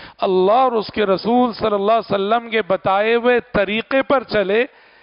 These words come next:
ये पहली शर्त और पहली, पहला मेयार है कामयाबी का,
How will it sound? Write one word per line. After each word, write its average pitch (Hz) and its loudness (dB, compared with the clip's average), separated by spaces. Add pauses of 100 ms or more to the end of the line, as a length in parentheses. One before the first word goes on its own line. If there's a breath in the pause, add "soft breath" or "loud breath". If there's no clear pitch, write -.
(280 soft breath)
ये 196 2
पहली 294 0
शर्त 269 0
और 247 2
पहली, 233 -2 (320 soft breath)
पहला 208 -2
मेयार 202 0
है 226 -2
कामयाबी 170 -4
का, - -12